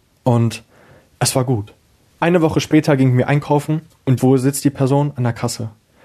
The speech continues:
Und seit dahin haben wir die jede Woche beim Einkaufen gesehen. So,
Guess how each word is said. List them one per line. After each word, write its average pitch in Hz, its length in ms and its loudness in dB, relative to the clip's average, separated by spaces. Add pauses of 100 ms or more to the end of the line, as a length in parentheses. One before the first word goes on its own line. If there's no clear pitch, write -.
Und - 80 0
seit 147 120 2
dahin 160 180 2
haben 156 100 -2
wir 139 80 0
die 139 60 2
jede 160 340 2
Woche 147 240 -2
beim 131 160 -2
Einkaufen 123 400 -4
gesehen. 107 320 -4 (500)
So, 135 400 0